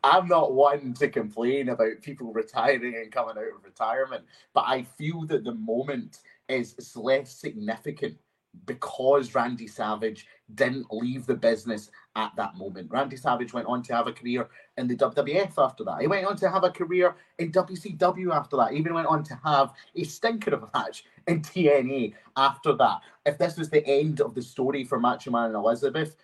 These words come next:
we would look back on it as the perfect WrestleMania moment, but it is tarnished. And when we talk about The Undertaker's match with Jimmy Superfly Snuka, it was the first in the streak, which means at that moment, it's insignificant. It,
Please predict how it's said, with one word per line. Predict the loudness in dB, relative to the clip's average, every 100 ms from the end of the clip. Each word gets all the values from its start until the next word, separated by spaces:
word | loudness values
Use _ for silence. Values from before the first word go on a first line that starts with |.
| _
we | -4 -2
would | -2
look | -4 0
back | 2 2 0
on | 0 0
it | -6 _
as | -10 -6
the | -6
perfect | -6 -8 -8 -6 -8
WrestleMania | -6 -6 -6 -4 -2
moment, | -2 -2 -2
but | -2
it | -2 -4
is | -6 -8
tarnished. | -2 0 0 -2 -8 -6
And | -6
when | -6 -8
we | -8
talk | 2 2 4
about | 2 2 0 -8 _ _ -2
The | 2
Undertaker's | 2 2 -2 -2 -4 -2 -2
match | 0 0 -2 -14 _ -4
with | -2
Jimmy | 4 2 2
Superfly | -8 -6 -6 -4 -4 -4
Snuka, | -2 2 2 0 _ _ _ _ _ _ _ _ 0
it | 0 0
was | 2 4 2
the | -2
first | 0 0 -2
in |
the | -14
streak, | -12 -14 -10 -8
which | -6 -6
means | -6 -8 -8
at | -8 0
that | 0 0
moment, | -4 -2 -4 -6 _ _ _ -6
it's | -6 -6 -8
insignificant. | -8 -8 -10 -12 -10 -10 -10 -14 _ _
It, | -8 -8